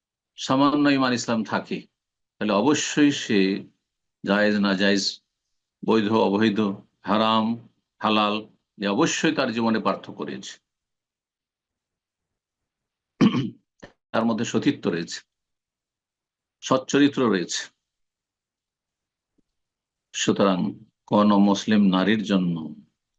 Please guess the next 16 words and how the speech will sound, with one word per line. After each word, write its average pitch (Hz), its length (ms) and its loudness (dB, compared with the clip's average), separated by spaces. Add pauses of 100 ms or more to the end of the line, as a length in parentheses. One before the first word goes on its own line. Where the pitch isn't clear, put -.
(360)
অমুসলিম 104 680 2
পুরুষের 107 380 0
সাথে - 300 -2
বিবাহ 101 380 2
বসা 85 300 -4
হারাম। - 680 -8 (3500)
বলছেন 143 300 2
লেখক, 147 200 2
"ওয়াইদা 135 360 2
ওয়াকা 127 300 2
হাযা 113 280 0
যাওয়াজ 95 380 0
ফাহুয়া 113 260 0
ফাসিদুন 120 520 -2
ওয়া 131 100 2
মুহাররাম।" - 460 -4